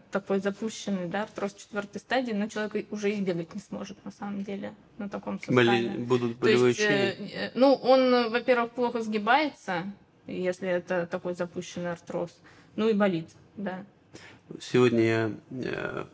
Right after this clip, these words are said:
Speaker 2: уже был утром на процедуре, делал узи коленного сустава. Ну, узи связочный, э,
Speaker 1: Мгм.
Speaker 2: связок на, вот, э, с-, с-, свои связки над-, вот, надколенника, да, вот это называется?
Speaker 1: Мгм,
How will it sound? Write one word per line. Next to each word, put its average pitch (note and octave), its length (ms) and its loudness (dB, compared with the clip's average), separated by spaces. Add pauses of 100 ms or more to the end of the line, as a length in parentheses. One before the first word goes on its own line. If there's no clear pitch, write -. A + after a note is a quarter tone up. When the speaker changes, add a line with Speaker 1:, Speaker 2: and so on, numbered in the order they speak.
(680)
Speaker 2:
уже A#2 280 4
был A#2 420 2
утром A2+ 460 -2 (540)
на A#2 460 6
процедуре, B2+ 640 2 (100)
делал A#2 220 6
узи A2+ 200 2
коленного A2 480 -2
сустава. E3 460 -4 (160)
Ну, F3 200 4
узи C3 340 2
связочный, C3 600 0
э, - 100 -8
Speaker 1:
Мгм. B2 180 0
Speaker 2:
связок E3+ 400 -2
на, A2 300 4 (100)
вот, A#2 240 -4
э, - 220 -6
с-, - 420 -10 (460)
с-, - 340 -6
свои B2 240 0
связки A#2 360 -4
над-, G#2+ 300 -4
вот, - 140 -6
надколенника, A#2+ 640 2
да, C#3 80 0
вот C3+ 140 -6
это A2+ 120 -8
называется? - 380 -10
Speaker 1:
Мгм, G#3 420 0